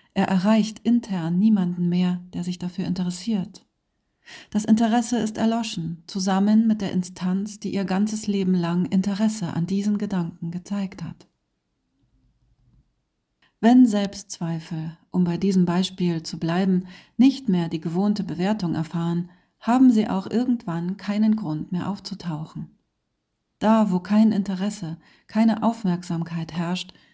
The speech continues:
taucht nichts mehr auf. Es taucht nur das auf, worauf die Aufmerksamkeit bewusst oder unbewusst gerichtet ist. Es ist eine Frage des Interesses.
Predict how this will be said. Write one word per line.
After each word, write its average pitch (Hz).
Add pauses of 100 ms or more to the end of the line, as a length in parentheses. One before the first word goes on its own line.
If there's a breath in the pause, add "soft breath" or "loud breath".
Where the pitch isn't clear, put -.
(320 soft breath)
taucht 220
nichts 175
mehr 190
auf. 185 (880 loud breath)
Es 214
taucht 233
nur 262
das 226
auf, 180 (260)
worauf 190
die -
Aufmerksamkeit 175
bewusst 214
oder 214
unbewusst 180
gerichtet 196
ist. - (3250)
Es 214
ist 220
eine 208
Frage 202
des 175
Interesses. 175